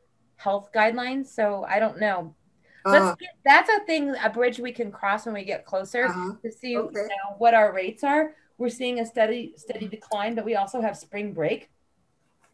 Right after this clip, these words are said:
Speaker 1: And I know my C U students are gonna be, they're all traveling. So we'll, let's just see what happens.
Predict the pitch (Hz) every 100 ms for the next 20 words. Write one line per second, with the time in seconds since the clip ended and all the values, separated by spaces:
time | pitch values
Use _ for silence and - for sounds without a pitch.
0 | _ _ _ _ _ 185 196 190 180 196
1 | 214 226 233 220 220 220 233 214 226 233
2 | 254 262 277 220 196 196 196 196 190 202
3 | 190 160 _ _ _ _ _ _ _ _
4 | _ _ 220 220 214 233 247 247 233 202
5 | 185 175 156 143 - 233 214 202 214 202
6 | 262 330 330 - 359 349 349 339 381 277
7 | - 226 196 -